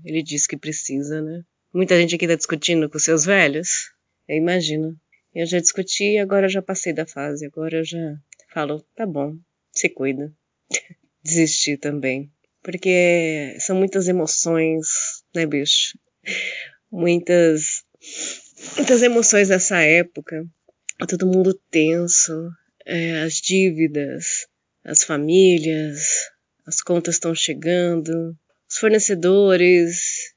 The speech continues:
os clientes não tão pagando. Aliás, um desabafo aqui, uma sacanagem, né? Já comentei em outros lugares aqui que a família tem uma fabriquinha pequena, dez pessoas no máximo, mas tá todo mundo em casa, menos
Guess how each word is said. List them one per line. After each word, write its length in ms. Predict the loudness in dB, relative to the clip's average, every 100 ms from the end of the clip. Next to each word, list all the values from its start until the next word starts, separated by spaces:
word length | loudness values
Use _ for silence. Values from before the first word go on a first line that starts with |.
| _
os 880 | -6 -2 0 0 -2 -2 -6 -8 -2
clientes 460 | 2 4 4 0
não 180 | 0 0
tão 240 | -2 -6
pagando. 800 | -4 -6 -4 -4 -2 -4 -6 -10 -12 -18 -20 -4
Aliás, 280 | 2 2 2
um 60 |
desabafo 720 | 0 0 0 -2 -4 -6 -10
aqui, 220 | -12 -10 -10
uma 140 | -8
sacanagem, 800 | -8 -10 -8 -6 -4 -6 -6 -6
né? 240 | -6 -8 -12 _ _ -8
Já 180 | -6
comentei 300 | -2 -2 2
em 40 | 2
outros 140 | 2
lugares 360 | -2 -2 -2 -2
aqui 160 | -4
que 80 | -4
a 40 | -6
família 440 | -6 -4 -4 -4
tem 360 | -4 -4 -4 -8 _ _ -12
uma 160 | -8
fabriquinha 600 | -6 -4 -4 -4 -2 -4
pequena, 680 | -4 -10 -6 -4 -4 -8 -12 _ -6
dez 240 | -2 -2
pessoas 560 | -4 -6 -4 -4 -4 -6
no 80 |
máximo, 500 | -6 -6 -6 -6 -6 -6
mas 340 | -6 -6 -8
tá 100 | -8
todo 240 | -6 -2
mundo 200 | -2 0
em 80 | -2
casa, 340 | 0 0 0 -2
menos 760 | -2 -2 -2 -4 -6 -8 -10